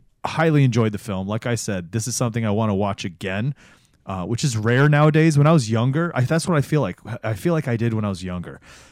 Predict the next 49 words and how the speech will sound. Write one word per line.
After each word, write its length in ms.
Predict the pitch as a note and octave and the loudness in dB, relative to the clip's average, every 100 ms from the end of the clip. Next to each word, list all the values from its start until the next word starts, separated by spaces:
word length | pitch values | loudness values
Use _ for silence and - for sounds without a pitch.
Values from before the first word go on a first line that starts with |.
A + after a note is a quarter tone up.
| _ | _
Uh, 220 | G#2 F#2 F#2 | -6 -4 -4
when 120 | G2+ | -4
I 40 | |
used 180 | A2+ A#2 | -2 0
to 80 | C#3 | 0
watch 180 | A#2+ - | 2 0
a 20 | |
movie, 320 | A2+ A2 A2 | 0 0 0
get 220 | G#2+ A2+ - | -4 -6 -4
so 160 | C3+ | -2
much 180 | C#3 C3+ | 0 -2
enjoyment 480 | A#2+ A2+ A#2+ A#2 G2+ | -2 0 0 0 -2
out 140 | G2 | -2
of 80 | F#2+ | -4
it 100 | F#2 | -6
that 80 | G#2 | -6
I 60 | |
was 100 | G2 | -6
like, 100 | F#2+ | -8
"I 60 | G#2 | -8
want 220 | A2+ A#2 | -6 -6
to 40 | G#2+ | -6
experience 480 | - - G#2+ - | -8 -10 -12 -10
it 80 | G#2 | -10
again. 200 | F2+ E2+ | -10 -8
I'll 160 | G2 A2 | -6 -4
watch 260 | G2 G2 | -4 -6
it 60 | A2+ | -6
all 180 | A2+ B2 | -2 0
over 220 | C#3 G#2 | 0 -2
again." 280 | F#2 B1 D2+ _ _ - | -8 -16 -20 _ _ -6
As 160 | C#3+ | -2
I 60 | G3+ | 0
get 180 | A3 E3 | 2 4
older, 340 | D3+ D3+ A#2+ | 4 4 2
I 100 | A2 | 2
find, 440 | G#2+ C3 B2 B2 B2+ | 0 0 0 0 -2
like, 360 | A2+ G#2+ - - _ _ - | -4 -4 -8 -20 _ _ -10
my 100 | G3+ | 0
time 320 | G#3+ F#3 C3+ | 2 4 4
is 160 | A2 A2+ | 0 -6
valuable. 720 | G2 F2+ B2+ B2+ F#2 D#2+ D#2+ - | -8 0 2 2 2 -4 -8 -2
I 100 | C#3+ | 2
don't 120 | D3+ | 4
know 100 | C#3 | 2
that 100 | C3 | 2
I 40 | |
wanna 280 | A#2+ A#2 G#2+ | 0 0 -2
s-, 240 | G2 A2 | -6 -12